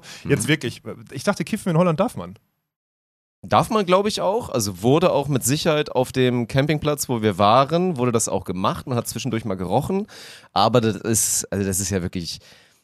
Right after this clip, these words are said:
Speaker 2: das ist, gefühlt ist das so ein fiktiver Ort. Also das ist natürlich dann inzwischen touristisch dann auch doll erschlossen, weil ich hab ja mal gesagt, das war vor zehn Jahren, war das mal ein Geheimtipp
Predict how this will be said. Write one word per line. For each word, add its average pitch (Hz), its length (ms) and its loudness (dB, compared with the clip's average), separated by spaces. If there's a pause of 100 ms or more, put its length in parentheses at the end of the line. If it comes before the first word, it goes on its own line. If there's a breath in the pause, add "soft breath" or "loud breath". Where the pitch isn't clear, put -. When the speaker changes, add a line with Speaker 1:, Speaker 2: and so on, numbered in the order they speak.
(220 soft breath)
Speaker 2:
das - 160 -2
ist, - 300 2
gefühlt 151 280 0
ist - 120 2
das 120 100 2
so 123 60 0
ein 110 60 -2
fiktiver 104 520 2
Ort. 92 320 2
Also 101 160 0
das 104 140 0
ist 131 160 -2
natürlich 156 480 0
dann 135 180 4
inzwischen 135 460 0
touristisch 135 440 0
dann 135 140 0
auch 113 140 -2
doll 135 160 6
erschlossen, 151 580 0
weil 127 100 4
ich 110 80 -4
hab 131 120 -2
ja 131 60 2
mal 127 120 0
gesagt, 120 280 -2
das 101 120 -6
war 120 160 8
vor 135 160 0
zehn 131 260 0
Jahren, 131 220 4
war 135 60 2
das 127 120 0
mal 123 120 2
ein 120 80 0
Geheimtipp 160 480 2